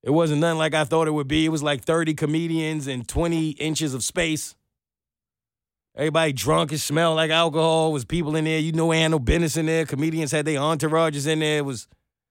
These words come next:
wasn't a moment for me. And I went out and I performed, and that night,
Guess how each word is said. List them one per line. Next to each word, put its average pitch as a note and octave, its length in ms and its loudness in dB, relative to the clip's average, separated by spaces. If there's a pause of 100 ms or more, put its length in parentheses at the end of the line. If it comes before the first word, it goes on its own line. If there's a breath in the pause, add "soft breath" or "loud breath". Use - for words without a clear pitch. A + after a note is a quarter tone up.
(560)
wasn't G3 320 2
a F3 40 2
moment F#3+ 360 2
for D#3 80 -4
me. D3 160 -2
And D3 100 0
I D3 60 2
went F#3 240 0
out G3 260 2
and E3 80 -4
I D3+ 80 2
performed, F3 540 0
and D3 100 -2
that F3 200 2
night, F3 360 0